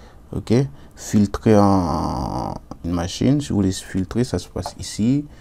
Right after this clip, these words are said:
Euh, pour, il y a, je vous laisse, euh, expérimenter. Ok ? Donc, à bientôt pour, euh, d'autres tutoriels.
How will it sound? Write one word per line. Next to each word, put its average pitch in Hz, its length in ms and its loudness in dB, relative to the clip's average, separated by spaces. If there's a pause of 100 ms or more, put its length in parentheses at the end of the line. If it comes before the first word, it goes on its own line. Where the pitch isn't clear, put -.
(680)
Euh, 69 440 -4 (100)
pour, 67 680 -6 (180)
il - 80 -2
y - 20 0
a, 92 60 -4 (720)
je 101 220 0
vous 127 160 4
laisse, 120 320 6
euh, 98 200 4
expérimenter. 98 680 0 (240)
Ok ? - 180 -4 (1120)
Donc, 147 400 6
à 123 100 4
bientôt 143 300 2
pour, 101 440 4
euh, 85 200 4
d'autres 95 220 -2
tutoriels. 101 500 4